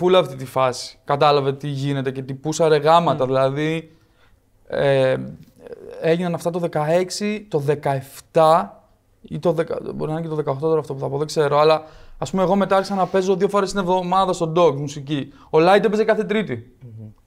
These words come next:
Speaker 1: Ένα ολόκληρο χρόνο έπαιζε κάθε Τρίτη στο ίδιο μαγαζί, οκ.
Speaker 2: Μμμ.
Speaker 1: Ε, ε, ο, είχε, μετά βγήκε, ας πούμε, και το "Ποιος είμαι", έγινε της πουτάνας, έγινε πιο big ο Light. Ε, την επόμενη χρονιά, ας πούμε, στο Dogs,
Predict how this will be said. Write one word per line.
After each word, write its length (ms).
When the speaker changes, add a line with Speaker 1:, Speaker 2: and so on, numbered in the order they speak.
Speaker 1:
Ένα 380
ολόκληρο 340
χρόνο 280
έπαιζε 200
κάθε 280
Τρίτη 400
στο 160
ίδιο 140
μαγαζί, 460
οκ. 140
Speaker 2:
Μμμ. 100
Speaker 1:
Ε, 760
ε, 960
ο, 80
είχε, 340
μετά 240
βγήκε, 220
ας 80
πούμε, 120
και 60
το 60
"Ποιος 280
είμαι", 200
έγινε 180
της 100
πουτάνας, 440
έγινε 160
πιο 220
big 120
ο 80
Light. 180
Ε, 300
την 180
επόμενη 540
χρονιά, 720
ας 120
πούμε, 120
στο 260
Dogs, 240